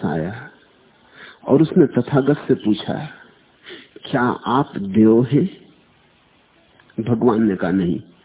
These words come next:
मैं देव नहीं।" तो उसने पूछा, "क्या आप गंधर्व हैं?" तो भगवान ने कहा, "नहीं, गंधर्व मैं नहीं।"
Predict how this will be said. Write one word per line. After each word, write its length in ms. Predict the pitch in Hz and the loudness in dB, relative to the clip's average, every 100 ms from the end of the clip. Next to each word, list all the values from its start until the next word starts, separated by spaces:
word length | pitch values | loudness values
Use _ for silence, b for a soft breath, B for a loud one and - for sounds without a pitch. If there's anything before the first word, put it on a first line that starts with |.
| _ - | _ 2
मैं 260 | 120 107 | 4 6
देव 240 | 104 120 107 | 6 6 8
नहीं।" 240 | 92 - - - _ _ _ _ _ - - - - - b b b b b b b b | 6 2 -12 -18 _ _ _ _ _ -20 -20 -20 -20 -20 b b b b b b b b
तो 100 | 220 | 4
उसने 220 | 240 254 247 | 8 8 8
पूछा, 400 | 208 - 240 233 | 6 4 4 4
"क्या 240 | - 160 | 4 4
आप 280 | 180 185 - | 4 2 2
गंधर्व 500 | 123 123 120 175 190 | 6 8 8 8 6
हैं?" 180 | 180 226 - - _ _ _ _ _ _ - | 6 2 -4 -20 _ _ _ _ _ _ -2
तो 80 | 175 | 0
भगवान 460 | 147 131 131 98 113 | 4 4 4 4 2
ने 60 | |
कहा, 140 | 104 78 | 0 -2
"नहीं, 200 | 65 - - - _ _ _ _ _ - 131 | -2 -6 -16 -20 _ _ _ _ _ -2 4
गंधर्व 420 | 127 127 127 117 | 8 8 8 6
मैं 260 | 101 95 | 4 4
नहीं।" 200 | 82 85 | 2 -2